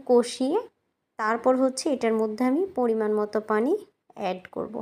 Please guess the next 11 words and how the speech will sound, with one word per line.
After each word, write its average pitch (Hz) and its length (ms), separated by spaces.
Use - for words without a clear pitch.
কচুরমুখী 294 640
আর 240 180
ইলিশ 214 400
মাছ - 200
কার 262 220
কার 247 240
পছন্দ 214 400
কমেন্ট 220 360
করে 226 180
কিন্তু 247 300
জানাতে 233 400